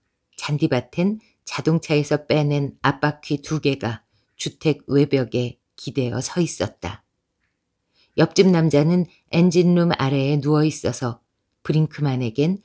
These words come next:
그의 신발만 보였다. 노끈으로 밑창을 만든 에스파드리우였다. "안녕하세요."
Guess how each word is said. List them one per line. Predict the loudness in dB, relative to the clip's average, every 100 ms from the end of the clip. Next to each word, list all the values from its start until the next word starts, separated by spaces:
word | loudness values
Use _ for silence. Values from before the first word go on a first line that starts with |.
| _ _
그의 | -6 -4 -4
신발만 | 0 2 4 4 0 -4
보였다. | -4 -4 -4 -8 -10 -10 _ _ _ _ _ _ _ _ _ _
노끈으로 | 2 2 4 2 2 4 6 6 4
밑창을 | 0 -4 -4 -2 0 0
만든 | -2 -2 -2 -2 -8 _ _ -4
에스파드리우였다. | -2 -2 -4 -2 -2 -2 -2 -2 -2 -6 -8 -10 -12 -12 _ _ _ _ _ _ _ _ _ _ _ _ _ _ _
"안녕하세요." | 6 8 10 10 10 10 10 8 2